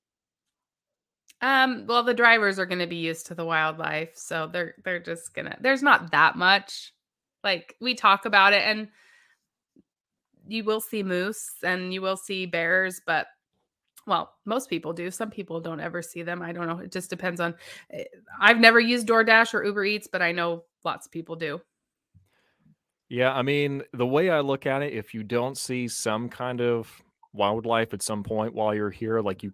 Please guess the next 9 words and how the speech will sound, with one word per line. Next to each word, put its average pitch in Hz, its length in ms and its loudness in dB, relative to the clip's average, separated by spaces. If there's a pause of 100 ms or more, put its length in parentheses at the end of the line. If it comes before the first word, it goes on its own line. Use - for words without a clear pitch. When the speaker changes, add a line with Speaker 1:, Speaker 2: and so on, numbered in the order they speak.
Speaker 2:
probably, 123 1080 0 (260)
you 139 60 -12
probably 180 260 4
weren't 123 280 -2
living 107 320 0
your 90 140 -6
best 95 340 -2
Alaska 90 460 -2
life. 82 500 -2